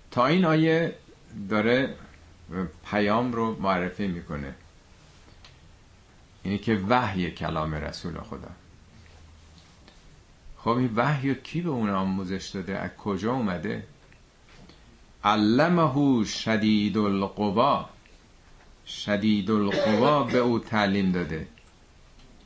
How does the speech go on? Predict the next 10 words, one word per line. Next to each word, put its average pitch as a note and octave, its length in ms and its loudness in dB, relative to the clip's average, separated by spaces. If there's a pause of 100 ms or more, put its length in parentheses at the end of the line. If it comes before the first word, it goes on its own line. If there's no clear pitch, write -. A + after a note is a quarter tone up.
(440)
شدید F#2 400 -6
القوا F#2+ 400 -2
کیه؟ A#2+ 400 -2 (1600)
هنوز A2+ 280 -2
واردش A2 480 -2
نشده. A2+ 560 -6 (120)
اینا G#2 240 -2
سال C3+ 320 -2
دوم A#2+ 500 0
اومده. F2+ 440 -2